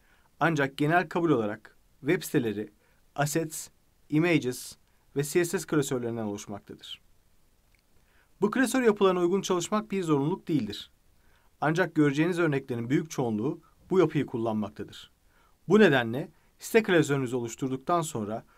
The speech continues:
bu üç klasörü oluşturmanızı öneririm. Bu klasörlerden assets yani varlıklar klasörü sitenizi yaparken yararlanacağınız kaynak dosyaları barındırmaktadır. Bu klasörün amacı sitenizi yaparken kullandığınız tüm varlıkları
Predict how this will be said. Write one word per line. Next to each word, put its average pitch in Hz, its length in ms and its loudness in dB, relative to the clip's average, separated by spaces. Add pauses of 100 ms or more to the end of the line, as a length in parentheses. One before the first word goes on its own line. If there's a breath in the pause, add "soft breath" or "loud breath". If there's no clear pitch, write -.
(220 soft breath)
bu 208 120 2
üç 214 100 -2
klasörü 175 600 0
oluşturmanızı 135 600 -4
öneririm. 98 340 -8 (1000)
Bu 214 140 -4
klasörlerden 156 760 4 (140)
assets 156 480 0 (100)
yani 160 320 6
varlıklar 160 440 6
klasörü 135 500 -2 (220)
sitenizi 196 420 0
yaparken 214 440 2
yararlanacağınız 143 720 2
kaynak 170 360 0
dosyaları 139 420 0
barındırmaktadır. 107 840 -6 (520)
Bu 220 120 -2
klasörün 208 380 4
amacı 131 460 0 (260)
sitenizi 185 400 2
yaparken 180 480 4
kullandığınız 127 560 -2
tüm 196 200 0
varlıkları 135 500 2